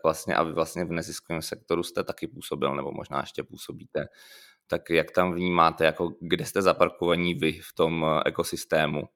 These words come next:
celkovým, e, jako inovační institut a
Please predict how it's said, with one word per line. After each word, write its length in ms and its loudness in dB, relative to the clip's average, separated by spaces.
celkovým, 540 -2
e, 40 2
jako 260 2
inovační 520 -2
institut 460 -6
a 280 4